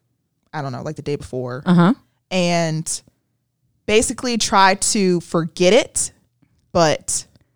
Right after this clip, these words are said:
Speaker 1: quiz myself. I don't know if that makes sense.
Speaker 2: I think what you mean, like, I'm not, yeah, I think I know what you mean. Like, did I really remember this?
Speaker 1: Correct.
Speaker 2: Yeah.
Speaker 1: So
Speaker 2: I like that.
Speaker 1: first year, I
Speaker 2: I like that.
Speaker 1: wrote out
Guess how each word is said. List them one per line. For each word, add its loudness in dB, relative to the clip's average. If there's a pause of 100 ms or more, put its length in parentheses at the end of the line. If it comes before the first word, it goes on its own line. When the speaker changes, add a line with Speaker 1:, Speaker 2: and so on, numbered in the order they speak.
(280)
Speaker 1:
quiz -2
myself. -8
I 2
don't 4
know 2
if -4
that -4
makes -8
sense. -12 (100)
Speaker 2:
I 2
think -2
what 2
you 2
mean, 4
like, 6
I'm 8
not, 4 (480)
yeah, 6
I 2
think 6
I 6
know 6
what 2
you 6
mean. 2
Like, -2
did 8
I 8
really 8
remember 6
this? -6
Speaker 1:
Correct. -6
Speaker 2:
Yeah. 0 (140)
Speaker 1:
So 4
Speaker 2:
I 8
like 6
that. 2 (140)
Speaker 1:
first 4
year, 4
I 2
Speaker 2:
I 4
like 0
that. -2
Speaker 1:
wrote 0 (160)
out -6